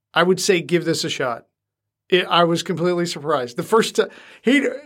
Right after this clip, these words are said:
the first time I started listening to it, I kinda rolled my eyes a little bit.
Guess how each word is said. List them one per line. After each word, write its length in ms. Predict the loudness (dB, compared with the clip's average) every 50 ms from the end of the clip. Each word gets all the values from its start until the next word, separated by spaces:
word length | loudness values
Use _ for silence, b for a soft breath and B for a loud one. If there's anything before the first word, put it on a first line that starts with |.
| -14 -8
the 160 | -4 -4 -2
first 260 | 2 2 0 0 2
time 140 | 0 0 2
I 60 | 2
started 300 | 2 2 2 2 2 2
listening 420 | 2 0 0 0 0 -2 -4 -4 -4
to 220 | -4 -4 -2 0 0
it, 220 | 0 -2 -6 b b b b b b b b
I 80 | -6
kinda 340 | -6 -2 0 0 2 2 2
rolled 320 | 2 2 4 2 2 2 0
my 260 | -2 0 0 0 0
eyes 120 | 0 0
a 60 | 0
little 240 | 0 0 0 0 2
bit. 400 | 2 2 2 4 2 0 -4 -8